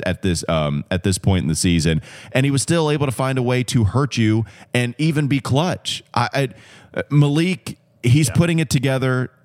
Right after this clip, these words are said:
Speaker 1: I, I even think defensively, despite people telling you in your mentions that he is the best perimeter defender on the team,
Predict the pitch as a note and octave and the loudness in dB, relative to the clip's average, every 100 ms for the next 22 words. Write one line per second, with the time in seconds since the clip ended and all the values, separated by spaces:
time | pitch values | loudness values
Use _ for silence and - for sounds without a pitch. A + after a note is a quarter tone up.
0 | - C3+ F3+ D#3+ A3 C#4+ A3 F3+ F3+ E3 | -6 -4 -2 -2 0 0 0 0 0 0
1 | - A#2+ C3+ B2+ B2+ F#2 F#2 E2 G2+ G2+ | 0 0 0 0 0 0 0 0 0 0
2 | E3+ E3 D#3+ D#3+ C3+ A#2+ C3 A#2+ A2+ A2 | 0 -2 -2 0 -2 0 -2 0 0 2
3 | G#2 G#2 G2+ F#2 G2 F#2+ F#2 D2+ C#2 - | 2 2 2 2 0 0 0 -2 -4 -10
4 | - - - - A#2 G2+ A#2 A2 G2+ F2+ | -18 -20 -10 0 2 4 2 4 4 2
5 | - G#2+ G2+ A2+ - - A2 A2+ G#2+ F#2 | 0 -2 0 0 0 0 2 2 0 0
6 | A2+ G2+ F#2+ F2 E2 A2+ G#2+ F#2 D#2+ | 0 2 2 2 0 2 2 2 0